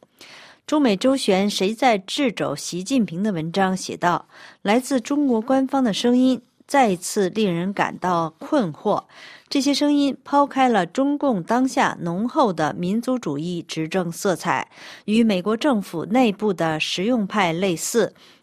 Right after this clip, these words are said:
多指向中美关系需要向好的方向转变。中美之间存在的问题将获得渐进式的解决，而中国让步论也在一部分中国官员之间游走。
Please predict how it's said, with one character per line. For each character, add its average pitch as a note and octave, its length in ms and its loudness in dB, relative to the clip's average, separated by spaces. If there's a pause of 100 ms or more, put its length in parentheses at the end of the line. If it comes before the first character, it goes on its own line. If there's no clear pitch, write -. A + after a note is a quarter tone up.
多 C#4 220 2
指 E3+ 160 -6
向 F#3+ 340 0
中 C4+ 200 0
美 G3 140 0
关 B3+ 300 2
系 G#3 360 -4
需 - 180 -2
要 F#3+ 160 4
向 G3+ 260 0
好 E3+ 300 -2
的 F3 140 -2
方 B3+ 260 0
向 F#3 400 0
转 C#3+ 240 -6
变。 G#3+ 260 0 (540)
中 D4 160 2
美 G#3 140 2
之 A#3 180 -4
间 C4 300 4
存 G3+ 280 -4
在 B3 220 4
的 F#3 140 0
问 G#3+ 240 0
题 F3+ 400 -4 (240)
将 G#3+ 260 2
获 A3 240 2
得 E3 240 -4
渐 G3+ 380 0
进 F3 240 -2
式 F#3 180 -2
的 D#3+ 100 -2
解 B2 220 -8
决， E3 400 -2 (460)
而 F#3 220 2
中 A#3 280 0
国 G3+ 200 2
让 G#3+ 300 0
步 G#3 160 -2
论 G3 240 4 (180)
也 F#3+ 140 2
在 G3+ 220 2
一 F#3+ 220 -4
部 C4+ 180 2
分 G3 320 0
中 C#4 300 0
国 F#3+ 240 0
官 B3 280 2
员 F#3 200 0
之 A3 140 -4
间 G#3+ 340 -2
游 F3+ 180 0
走。 D#3 320 0